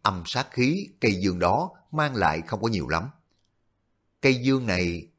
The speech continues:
trồng từ khi nào vậy?" Dương Tử Mi hỏi. "À, tháng trước cha mình á, mới mang nó về trồng á, vì thấy cái dáng nó đẹp, cành nhiều, lá cũng nhiều nữa. Chỉ cần gió thổi qua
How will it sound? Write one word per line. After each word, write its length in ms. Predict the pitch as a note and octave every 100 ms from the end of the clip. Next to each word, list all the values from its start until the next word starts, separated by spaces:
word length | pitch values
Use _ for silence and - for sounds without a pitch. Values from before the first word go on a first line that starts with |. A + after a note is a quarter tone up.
| _ -
trồng 220 | G#2 G2
từ 100 | G#2+
khi 200 | F#2 D3+
nào 220 | B2 G2 G2
vậy?" 240 | G#2+ D3 - _ _ _ _ _ -
Dương 300 | A#2+ A2 F#2
Tử 120 | F#2
Mi 160 | G#2+ F2+
hỏi. 340 | D2+ D2 G#2 - _ _ _ _ _ _
"À, 340 | A2+ B2+ C#3 - _ _ -
tháng 220 | G#2 D3+ E3
trước 160 | F3+ F3+
cha 180 | D3 A#2
mình 260 | G#2 F2+ F2
á, 140 | G#2+ -
mới 240 | G#2+ A#2
mang 240 | E3+ A#2+ G2
nó 60 | A2+
về 160 | G2 D#2+
trồng 240 | E2 D#2+ F#2+
á, 120 | A#2 - _ _ -
vì 420 | A2+ A2+ A2 G#2+ -
thấy 140 | A2 C3+
cái 100 | D#3
dáng 180 | C#3 E3
nó 100 | D#3+
đẹp, 240 | F2+ D2+ - _ -
cành 240 | F#2+ F2
nhiều, 380 | F2 F2 E2+ - -
lá 260 | A2+ C#3 G#3+
cũng 160 | C3 A#2
nhiều 240 | G#2 F2
nữa. 220 | E2+ G#2+ - _ _ -
Chỉ 120 | C3+
cần 320 | - G2 F#2 F2+
gió 220 | A2+ G3 -
thổi 160 | F2+ C3+
qua 380 | B2 A2+ G2+